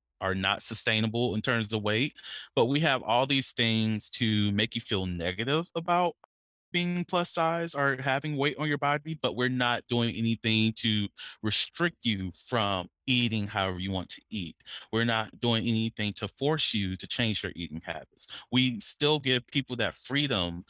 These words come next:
to have control over their weight however they want to.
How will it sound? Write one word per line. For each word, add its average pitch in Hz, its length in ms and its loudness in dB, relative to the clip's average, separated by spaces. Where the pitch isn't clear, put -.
to 107 800 0
have 156 300 2
control 127 560 0
over 107 180 0
their 104 160 2
weight 104 360 0
however 104 540 0
they 95 220 0
want 95 300 0
to. 78 300 -8